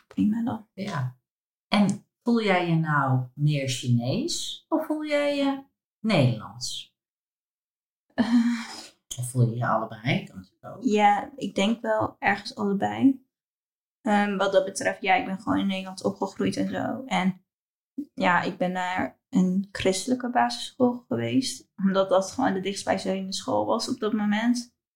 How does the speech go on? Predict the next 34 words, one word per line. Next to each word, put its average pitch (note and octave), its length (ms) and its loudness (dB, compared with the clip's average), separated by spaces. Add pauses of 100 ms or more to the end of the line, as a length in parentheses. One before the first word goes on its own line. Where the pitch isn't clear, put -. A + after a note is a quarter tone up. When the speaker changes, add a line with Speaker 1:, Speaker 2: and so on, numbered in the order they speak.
(480)
Speaker 1:
Ehm, F#3+ 360 2
ik G3 140 -2
heb G3+ 200 2
me G3+ 220 0
wel G3+ 240 4
meer G#3 300 -2
vermengd G#3 720 -2
in G#3 340 0
verschillende G#3 500 0
culturen G3+ 480 -2
toen G3+ 160 -4
ik G3 120 -2
op G3+ 80 -2
mezelf G3 400 0
ging B3+ 200 8
wonen. C4+ 500 0 (840)
Maar F#3+ 680 2
ja, F#3+ 440 0 (420)
wanneer G3+ 300 4
ik G3+ 140 -4
bij G3+ 120 0
mijn F#3+ 120 -8
ouders F#3+ 340 -2
ben, - 240 -4
dan, - 420 -2 (300)
ja, G#3 260 2
voel F3+ 200 -2
ik F3+ 60 -10
me F3 140 -6
gewoon G#3 280 -2
eigenlijk G#3 400 -4
als - 180 -6
mezelf. G#3+ 560 0
Dus - 380 -6